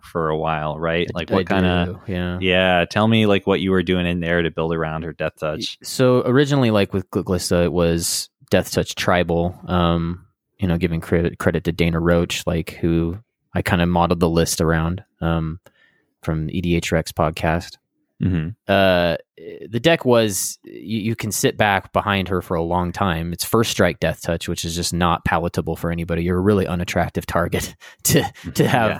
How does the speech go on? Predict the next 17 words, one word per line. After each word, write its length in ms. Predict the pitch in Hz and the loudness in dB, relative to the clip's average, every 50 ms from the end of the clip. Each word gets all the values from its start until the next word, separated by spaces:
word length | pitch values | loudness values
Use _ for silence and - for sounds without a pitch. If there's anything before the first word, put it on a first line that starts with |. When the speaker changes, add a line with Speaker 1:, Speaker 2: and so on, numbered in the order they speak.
| - - | 0 2
Speaker 2:
to 80 | 127 | 2
have 160 | 107 104 95 | 2 2 0
combat 480 | - - 117 113 107 98 98 92 - - | -2 -2 -2 0 2 2 0 0 -2 -4
come 160 | - 101 87 | -6 -6 -4
your 100 | 82 85 | -4 -4
way. 300 | 82 85 85 87 90 92 - _ - - - - _ _ | -4 -4 -4 -4 -6 -8 -10 _ -20 -20 -20 -20 _ _
And 120 | - 135 135 | 0 2 4
then, 140 | 135 135 | 4 4
yeah, 180 | 131 131 127 117 | 4 4 4 4
you've 200 | 110 110 104 98 | 4 2 2 2
got 220 | 120 120 117 101 | 4 2 2 2
just, 180 | 98 113 110 - | 0 -4 0 0
like, 160 | 104 95 - | -2 0 2
low 180 | 104 110 117 117 | 2 4 4 4
to 80 | 117 | 4
the 100 | 107 107 | 2 0
ground 380 | 101 82 95 101 101 98 98 95 | -2 0 0 0 2 2 0 -2